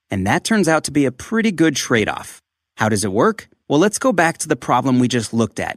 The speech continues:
eight times forty-seven. But let's instead write the number forty-seven as forty plus seven. Why did we choose that? Well, the quick and dirty tip is that when you're breaking numbers apart like this to add up,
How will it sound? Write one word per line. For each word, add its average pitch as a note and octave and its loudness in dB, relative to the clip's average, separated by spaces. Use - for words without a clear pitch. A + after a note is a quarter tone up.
eight - 0
times D3 0
forty-seven. A2 -4
But B2 0
let's C3 0
instead D3 -2
write B2 0
the D3 0
number A2 2
forty-seven A2+ -2
as C3 -2
forty E3 0
plus - -4
seven. G#2 -4
Why A#2 0
did A#2 0
we A#2+ 0
choose A2+ -2
that? A2 -4
Well, B2+ 4
the B2 -2
quick F3+ 0
and A#3 2
dirty G#3 2
tip G#2+ -2
is A#2+ -2
that C3+ 0
when C3+ 0
you're C3 2
breaking E3 0
numbers D3+ 2
apart E3 0
like G#2 -4
this G2+ -4
to - -8
add A2 -2
up, C3+ 0